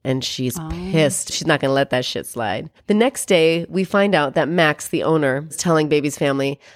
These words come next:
Speaker 1: of how he is about to go to fire Johnny because all these h-,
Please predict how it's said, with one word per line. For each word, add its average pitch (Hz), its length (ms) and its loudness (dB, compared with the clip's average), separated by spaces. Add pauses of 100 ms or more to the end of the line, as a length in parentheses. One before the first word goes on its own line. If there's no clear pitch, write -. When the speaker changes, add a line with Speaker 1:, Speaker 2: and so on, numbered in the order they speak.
(120)
Speaker 1:
of 160 140 2
how 170 240 4
he 180 240 0
is 160 100 0
about 156 240 0
to - 80 -6
go 143 300 0
to - 200 -10
fire 131 280 0
Johnny 127 560 -2
because 139 520 0
all 208 120 4
these 240 160 0
h-, - 80 -10